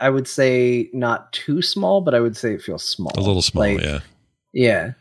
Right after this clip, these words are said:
Speaker 1: Like,
Speaker 2: Same.
Speaker 1: I would be somewhere between a Steam Deck and a Switch Lite would be my comfort zone.
Speaker 2: Yeah. You're not wrong about that first impression. It's like, "Oh, <laughs> this is
Speaker 1: Yeah,
Speaker 2: big."
Speaker 1: it's, <laughs> it's really big.
Speaker 2: Yeah.
Speaker 1: <laughs> I
Speaker 2: They're
Speaker 1: was
Speaker 2: not,
Speaker 1: like,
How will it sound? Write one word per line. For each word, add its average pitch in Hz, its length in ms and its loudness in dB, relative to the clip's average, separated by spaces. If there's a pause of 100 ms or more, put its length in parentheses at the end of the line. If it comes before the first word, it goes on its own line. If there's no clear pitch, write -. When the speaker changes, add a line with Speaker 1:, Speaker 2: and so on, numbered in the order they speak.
(200)
Speaker 1:
Like, 127 300 -2
Speaker 2:
Same. 73 100 -8
Speaker 1:
I 160 140 0
would 180 240 -2
be 175 180 2
somewhere 160 420 0
between 139 360 -4
a 123 40 -2
Steam 139 340 -2
Deck - 260 0
and 156 120 0
a 135 60 -2
Switch - 320 -2
Lite 104 400 -2
would 117 180 -2
be 113 100 -2
my 104 180 -2
comfort 87 500 -8
zone. - 360 -4
Speaker 2:
Yeah. 73 260 0 (760)
You're 110 140 -2
not 131 160 2
wrong 110 200 2
about 101 180 2
that 92 140 0
first 95 200 0
impression. 85 400 -4
It's - 160 -8
like, 76 140 -4 (180)
"Oh, 120 420 -2 (340)
<laughs> - 300 -6
this 160 280 0
is 117 240 -2
Speaker 1:
Yeah, 160 240 2
Speaker 2:
big." 208 200 2
Speaker 1:
it's, 311 140 -2
<laughs> - 400 -10
it's 427 260 -2 (160)
really 254 200 2
big. 185 540 -2 (260)
Speaker 2:
Yeah. 107 340 0
Speaker 1:
<laughs> - 80 -8
I 123 120 0
Speaker 2:
They're - 100 2
Speaker 1:
was 117 140 -2
Speaker 2:
not, 214 120 0
Speaker 1:
like, 214 140 -4